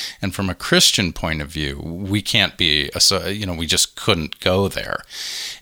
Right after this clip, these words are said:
And so, um, there are things that we would be in opposition to as believers, uh, to that organization or,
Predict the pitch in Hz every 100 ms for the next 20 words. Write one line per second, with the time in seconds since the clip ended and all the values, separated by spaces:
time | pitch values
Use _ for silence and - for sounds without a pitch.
0 | - 113 101 98 90 - 110 92 87 87
1 | 85 - - 85 80 80 80 80 - 101
2 | 110 92 82 85 110 104 95 92 85 92
3 | 90 90 80 92 87 85 80 85 - 80
4 | 101 - 101 80 - - 78 76 73 -
5 | 80 78 - 80 92 170 208 104 67 69
6 | 73 69 - - - - - - 85 80
7 | 73 - 87 82 82 78 69 69 71 82
8 | 80 76 - 76 73 73 85 82